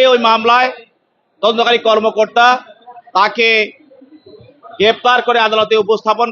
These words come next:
করেন এবং এই মামলার বর্ণনা মতে, যা আপনারা জানেন, উত্তরা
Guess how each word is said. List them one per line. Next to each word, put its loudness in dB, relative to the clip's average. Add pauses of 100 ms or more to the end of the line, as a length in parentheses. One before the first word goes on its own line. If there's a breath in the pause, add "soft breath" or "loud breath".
করেন 0 (1120)
এবং 0 (240)
এই 2 (100)
মামলার 2
বর্ণনা 0
মতে, -2 (920)
যা 0
আপনারা 0 (100)
জানেন, 0 (120)
উত্তরা 0